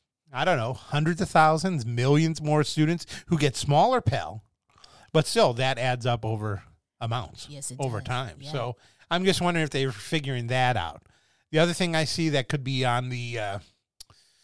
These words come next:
Speaker 1: uh, you know, this could be a problem of access later down the road. Student comes for the semester, gets six thousand dollars a Pell,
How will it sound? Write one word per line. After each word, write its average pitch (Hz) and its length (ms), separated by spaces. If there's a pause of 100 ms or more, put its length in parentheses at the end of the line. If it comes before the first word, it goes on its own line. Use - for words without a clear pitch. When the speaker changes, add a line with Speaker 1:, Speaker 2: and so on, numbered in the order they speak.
(1200)
Speaker 1:
uh, - 120 (160)
you 156 120
know, 123 120
this 147 160
could 175 140
be 160 100
a 147 60
problem 139 440
of 113 120
access 117 520
later 127 240
down 117 240
the 107 80
road. 156 340 (1200)
Student 151 360
comes 139 260
for 143 180
the 131 100
semester, 110 560 (1400)
gets - 420 (600)
six - 520
thousand 139 480
dollars 139 420
a 147 60
Pell, 143 540